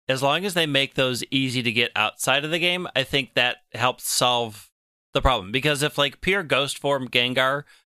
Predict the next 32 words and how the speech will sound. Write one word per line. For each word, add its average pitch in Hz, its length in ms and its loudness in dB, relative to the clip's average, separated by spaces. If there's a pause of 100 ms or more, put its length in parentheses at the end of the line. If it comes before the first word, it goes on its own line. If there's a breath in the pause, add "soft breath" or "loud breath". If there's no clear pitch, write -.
(120)
is 123 180 0
way 127 200 2
more 123 260 2
effective, 151 540 0
then 120 140 -2
people 120 280 -2
will 113 140 -2
just 117 180 -2
start 120 280 -2 (380)
using 123 480 0
that, 117 360 2
and 110 320 -2 (260)
it'll 123 120 -2
be 131 100 2
like, 127 160 2
"Oh, 135 100 2
well, 135 140 0
that's 139 300 0
the 139 180 0
other 123 240 2
variant, 117 380 0
which 117 180 -4
isn't 117 280 -4
as 110 220 0
good." 104 380 -2 (240 soft breath)
So 175 120 0
I 160 120 0
think 180 240 -2
they've 135 320 -2
built 143 260 0 (420)
their 131 200 0
way 127 320 0